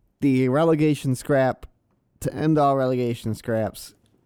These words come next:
Steve Cook and Ben Godfrey both getting sent off. Uh, Teemu Pukki scoring a penalty. And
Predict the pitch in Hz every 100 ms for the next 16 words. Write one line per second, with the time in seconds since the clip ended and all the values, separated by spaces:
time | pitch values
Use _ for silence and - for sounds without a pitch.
0 | _ _ _ _ _ _ - 196 196 -
1 | 165 - 131 135 131 127 123 120 - 117
2 | 113 117 113 120 113 - 113 151 170 151
3 | - _ _ _ _ _ _ _ - 120
4 | 123 - - 180 170 170 165 165 160 -
5 | 156 147 131 185 202 220 202 - _ _
6 | _ - _ _ _ _ _ _ _ _
7 | _ _ _ _ _ _ _ - 143 147
8 | 143 139 131